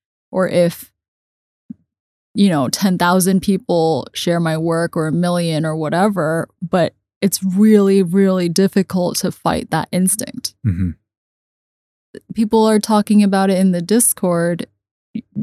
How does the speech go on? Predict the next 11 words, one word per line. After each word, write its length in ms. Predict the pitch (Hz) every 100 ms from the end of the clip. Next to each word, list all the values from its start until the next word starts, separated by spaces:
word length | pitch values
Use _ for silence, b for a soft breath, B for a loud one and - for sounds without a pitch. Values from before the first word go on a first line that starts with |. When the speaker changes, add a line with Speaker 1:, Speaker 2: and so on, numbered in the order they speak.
| - _ -
Speaker 1:
quite 280 | 214 214 190 _ -
regularly 840 | 180 277 302 190 - - 50 - -
in 140 | 185
Speaker 2:
Yeah. 100 | 180
Speaker 1:
different 340 | 196 202 202 170
ways 580 | 185 233 131 98 - - _ _ _ _ 185
about 380 | 180 175 143
that. 380 | 170 175 170 - _ _ _ _ _ _ _ _ _ _ _ _ _ _ - 180
Back 320 | 208 214 226
and 140 | 208 202
forth 640 | 311 269 175 180 - -